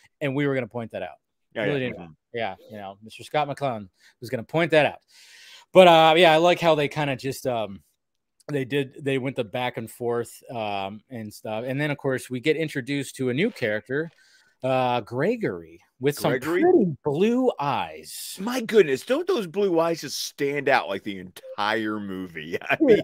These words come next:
Speaker 1: I, like, it was funny because I was like, a-, and I kept going, "Why did they make his <laughs> eyes so blue?" I mean, nobody else's eyes are that blue. And then I was almost like,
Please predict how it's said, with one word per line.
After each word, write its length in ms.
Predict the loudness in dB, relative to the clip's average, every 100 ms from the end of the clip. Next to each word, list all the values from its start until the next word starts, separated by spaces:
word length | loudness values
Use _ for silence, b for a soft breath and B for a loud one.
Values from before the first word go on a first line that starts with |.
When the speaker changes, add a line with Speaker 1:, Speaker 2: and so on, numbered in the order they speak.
| 2
Speaker 1:
I, 80 | 0 2
like, 180 | 6 6 6
it 60 |
was 160 | 4 4
funny 280 | 6 6 6
because 300 | 2 0 2
I 80 |
was 140 | 2 2
like, 240 | 2 0 _ b b b b _ -8
a-, 40 |
and 260 | -4 0 2
I 60 |
kept 200 | 2 2
going, 240 | 2 0 0
"Why 200 | 2 2
did 100 | 2
they 80 |
make 180 | 0 -2
his 140 | -4 -4
<laughs> 20 |
eyes 160 | -4
so 300 | -2 -2 -2 -4 -10
blue?" 340 | -4 0 0 -2 -12 B B
I 80 | -4
mean, 300 | 0 0 -2
nobody 360 | -2 0 2 4
else's 300 | 4 2 -2
eyes 260 | 0 0 -2
are 100 | -6 -6
that 300 | -2 0 -2 -6
blue. 800 | -18 -14 -2 4 6 6 4 -4 B B B B
And 120 | 0
then 100 | 2
I 100 | 2
was 120 | 2
almost 260 | 0 -2 -2
like, 300 | 0 0 -4